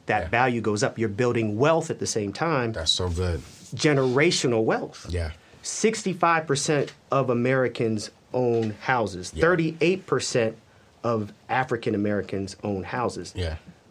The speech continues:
Speaker 1: That wealth that's built from that is key.
Speaker 2: Key.
Speaker 1: The wealth gap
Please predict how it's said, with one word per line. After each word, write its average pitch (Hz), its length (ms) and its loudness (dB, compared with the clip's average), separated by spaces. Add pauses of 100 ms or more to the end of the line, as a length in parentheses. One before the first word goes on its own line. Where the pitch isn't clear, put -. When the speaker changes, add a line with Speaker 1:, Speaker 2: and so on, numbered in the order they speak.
(140)
Speaker 1:
That 170 320 2
wealth 175 580 0 (840)
that's 147 200 2
built 170 320 2
from 123 180 2
that 95 300 0 (300)
is 190 180 -4
key. 180 320 -4 (220)
Speaker 2:
Key. 101 240 0
Speaker 1:
The 143 100 4
wealth 185 360 2
gap 180 360 2